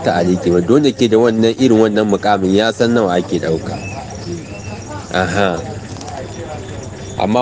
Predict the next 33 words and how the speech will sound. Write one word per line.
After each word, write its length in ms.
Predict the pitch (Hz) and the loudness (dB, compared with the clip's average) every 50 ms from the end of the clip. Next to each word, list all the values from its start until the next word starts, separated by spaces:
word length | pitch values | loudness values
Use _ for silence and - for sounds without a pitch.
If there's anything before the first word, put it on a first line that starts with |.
| 131 | 4
wasu 240 | 135 135 131 147 139 | 4 4 4 4 4
na 160 | 131 113 107 | 4 4 2
nan 160 | 107 117 117 110 | 2 2 2 2
fatan 440 | - 135 127 127 - 139 131 131 - | 4 4 4 4 4 4 4 4 4
su 240 | - 117 117 117 113 104 - - - - - | 4 4 4 4 4 2 -2 -8 -12 -12 -4
a 160 | - - 101 | 0 2 2
da, 640 | 101 98 113 113 113 113 104 107 104 104 101 92 95 | 4 4 4 4 4 4 4 4 4 4 4 4 4
a, 80 | 104 107 | 4 4
a, 640 | 104 104 101 101 98 101 98 98 98 98 95 90 - - - - - - - | 4 6 6 6 6 6 6 6 4 4 4 2 0 -2 -6 -8 -8 -4 -2
haka 280 | - 127 143 - 135 104 | 0 0 2 0 0 0
ta 80 | 98 104 | 0 -2
faru, 560 | 98 - - - 104 95 98 104 117 113 104 101 - - - - - - | 0 2 2 4 6 6 6 4 4 2 0 -2 -4 -6 -8 -8 -4 0
a 140 | 98 95 95 | 0 2 2
dawo 320 | 113 113 113 117 120 123 | 2 4 4 4 4 4
abin 240 | 92 98 104 104 107 101 - | 4 4 4 4 2 2 2
su 80 | 101 | 0
ci 160 | 113 - 131 | -2 0 0
gaba 240 | 113 110 101 104 110 | 2 2 2 2 2
da 240 | 101 98 90 85 82 - - - - - - - - - - - - - - - - - - - | 2 4 2 2 2 0 -4 -6 -6 -6 -8 -6 -8 -8 -8 -8 -8 -8 -6 -4 -4 -4 -4 -2
kwasar, 440 | - 110 110 107 - - 113 110 104 95 - - - - - - - - - - - - - 92 - - - - - - - - - - - - - | 2 2 2 2 4 2 2 2 2 -2 -6 -8 -10 -10 -10 -10 -10 -10 -10 -12 -12 -12 -12 -12 -14 -14 -14 -14 -14 -14 -14 -12 -12 -12 -10 -2 2
eh, 480 | 104 98 95 92 92 90 90 87 85 82 - - - - - - - - - - - - - - - - - - - - - - - - - - - - - - - - - | 4 4 6 4 4 4 2 2 2 0 -4 -6 -10 -10 -10 -10 -10 -10 -12 -12 -12 -12 -12 -10 -10 -10 -10 -10 -12 -12 -12 -12 -12 -12 -14 -14 -14 -12 -12 -12 -12 -4 -2
aljihunsu 560 | 101 104 98 101 113 117 120 120 110 - 101 | -2 0 2 4 4 6 6 6 4 4 2
na 140 | 92 90 87 | 2 2 2
cika 320 | - - - - 101 95 95 | 0 -2 -2 0 0 2 4
duk 160 | 90 95 95 | 4 6 6
wata. 240 | 98 92 - - 80 - - - - - - - - - - | 6 4 2 -2 -6 -6 -10 -12 -14 -12 -12 -12 -14 -6 -2
Don 120 | - 180 185 | -2 0 2
haka, 400 | 190 196 180 - 170 147 135 135 - - - - - | 0 0 0 2 2 2 2 0 -4 -10 -12 -8 -6
duk 160 | - 131 190 175 | 0 2 2 2
abin 280 | 156 151 139 165 165 156 | 2 2 2 2 4 4
da 80 | 139 120 | 2 2
ka 160 | - - 139 | 2 0 0
gani, 320 | 131 139 139 135 139 131 | 2 4 2 4 6 4